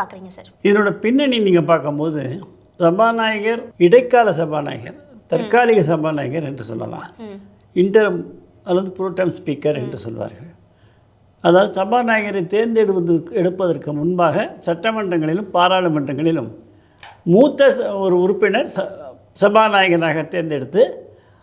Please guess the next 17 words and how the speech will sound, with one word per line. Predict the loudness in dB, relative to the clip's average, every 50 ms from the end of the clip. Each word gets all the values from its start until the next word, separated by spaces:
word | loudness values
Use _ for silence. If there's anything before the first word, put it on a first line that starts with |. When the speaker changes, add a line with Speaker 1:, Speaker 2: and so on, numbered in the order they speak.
| _ _ _
Speaker 2:
அவர் | 4 6 6 6 4 0 -2 -8 -16 -6
அனைவருக்கும் | -4 -2 -2 0 0 0 2 0 0 -2 -6 -4 0
பதவி | 0 2 2 2 2 2
பிரமாணம் | 0 0 2 2 2 2 0 0 -4 -8
எடுத்து | -8 -10 -12 -14
வைப்பார்கள். | -14 -14 -10 -10 -10 -10 -10 -14 -20 -20 -20 -20 _ _ _ _ -18
Speaker 1:
ம். | -16 -16 -16 -16 -18 -20 _ _
Speaker 2:
அந்த | 2 4 6 6 8
வகையிலே | 8 8 8 8 6 4 4
ஒரு | 4 4 4 2
மூத்த, | 2 0 -2 -2 0 2 4 6 6 6 6 4 0 -2 -8 -12 -16 -20 -20 -20 -6 -4
அஹ், | -4 -4
பாராளுமன்ற | 0 2 4 4 4 4 0 0 -2 -2 -2 -2 -4
உறுப்பினர் | -6 -8 -8 -10 -6 -6 -6 -6 -6 -12 -20 -20 _ _ _ _ _ _ _ _ _ _ _ _ _ -10 -10 -10 -2 4
தேர்ந்தெடுக்கப்பட்டு, | 4 4 6 4 2 -2 -2 -4 -4 -6 -8 -10 -4 -4 -4 -4
அதாவது | -4 -10 -6 -6 -2 0 0 0 2 0 2
ஆளுங்கட்சியால் | 2 2 2 2 2 0 0 -2 -2 -2 0 0 0 0 0 -2